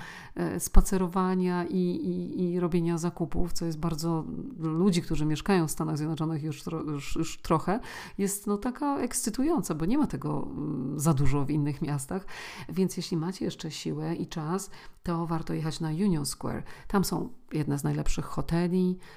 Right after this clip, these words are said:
em, cztero-, pięciogwiazdkowe hotele, ale też bardzo dużo sklepów we wszystkich właśnie uliczkach. Jest też wielkie Macy's, ale jest też dużo butikowych sklepików, ale też sklepików,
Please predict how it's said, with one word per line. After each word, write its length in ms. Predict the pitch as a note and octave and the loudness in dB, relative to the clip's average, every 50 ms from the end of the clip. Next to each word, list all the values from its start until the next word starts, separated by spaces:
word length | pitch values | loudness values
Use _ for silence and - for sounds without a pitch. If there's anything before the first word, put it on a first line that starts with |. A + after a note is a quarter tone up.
| - - - | -18 -14 -8
em, 720 | - D#3+ D#3 D3+ D3+ D#3 D#3 D#3 D#3 D#3 D3+ D#3 D#3 D#3 D3+ | -6 -4 -4 -4 -2 -2 -2 -2 -2 -2 -2 -2 -2 -2 -4
cztero-, 380 | - - - D#3 D#3 E3 E3 D#3+ | -2 -2 0 2 2 2 4 6
pięciogwiazdkowe 800 | - - D#3 D3 - D#3 C#3 - D#3+ C#3+ - - - D3+ E3 | 6 6 6 6 2 -4 -4 -4 -6 -6 -6 -6 -6 -6 -6
hotele, 460 | D3+ - E3 - D#3+ D#3+ F3 G#3 G#3 | -6 -6 -6 -4 -4 -2 -2 -2 -2
ale 160 | G#3 E3+ E3 E3 | -2 -4 -4 -4
też 180 | - E3 E3 | -6 -8 -6
bardzo 340 | - - G#3+ G#3+ G#3 G3 G3+ | -4 -2 0 0 0 0 -2
dużo 200 | G#3 G3 F#3+ F#3+ | -4 -4 -4 -4
sklepów 400 | - - F#3+ F3+ - - D3+ D3 | -4 -4 -4 -4 -2 -2 0 0
we 80 | E3 D#3+ | 0 -2
wszystkich 420 | - - D3+ - - - E3+ D#3 | -2 -4 -6 -8 -8 -8 -8 -8
właśnie 360 | - E3 D#3+ - - E3 D#3+ | -6 -8 -6 -4 -4 -4 -4
uliczkach. 580 | - - E3+ D#3+ D#3 D#3 - - - - D3 C#3 | -4 -6 -6 -6 -6 -6 -8 -8 -8 -8 -8 -8
Jest 120 | C#3 C3+ | -8 -10
też 140 | - C3 - | -10 -8 -6
wielkie 320 | C3+ C3 C#3+ C3+ - F#3 | -6 -6 -6 -4 -2 -2
Macy's, 500 | F#3 G#3 A#3 A#3+ A3 G3+ - - F#3+ - - | 0 0 0 0 -2 -2 -2 -2 -2 -2 -4
ale 120 | - - - | -4 -4 -4
jest 120 | G#3 - | -4 -6
też 140 | - G3+ G3+ | -6 -8 -6
dużo 260 | G#3 - A#3+ A#3+ A#3+ | -6 -4 -2 -2 0
butikowych 640 | G#3+ G#3+ - - - - - G3 E3+ E3+ F3 - | 4 4 4 4 4 2 0 2 2 2 0 -2
sklepików, 580 | - - - F3 E3+ - - - - F4 - - - - - - - - - | -2 -4 -4 -4 -2 -2 -2 -2 -2 -2 -2 -2 -2 -4 -4 -6 -10 -12 -16
ale 100 | - - | -12 -10
też 180 | - F#3+ F#3 | -8 -8 -8
sklepików, 520 | - - - D#3 - D#3+ - - D#3+ - | -8 -10 -10 -10 -8 -8 -6 -6 -2 0